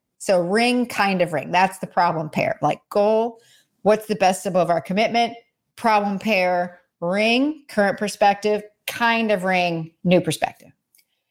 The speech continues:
Enter this moment of truth, which is created and engineered by this tagline, "A diamond is forever." Now think about this. Most people would agree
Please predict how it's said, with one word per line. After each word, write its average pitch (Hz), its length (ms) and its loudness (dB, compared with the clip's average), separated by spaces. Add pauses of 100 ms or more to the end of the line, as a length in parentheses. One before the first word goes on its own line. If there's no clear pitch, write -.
(460)
Enter 311 540 0
this 262 260 0
moment 226 440 0
of 202 120 -2
truth, 165 480 -2 (440)
which 196 380 2 (180)
is 185 340 2
created 220 520 2
and 160 120 -6
engineered 196 560 2
by 175 160 2
this 160 160 -4
tagline, 165 640 -2
"A 180 80 -4
diamond 160 460 2
is 156 160 -2
forever." - 420 -2 (720)
Now 165 80 -6
think 208 220 2
about 131 260 -2
this. - 240 -6 (800)
Most 247 480 0
people 196 640 0
would 196 240 0
agree 185 640 0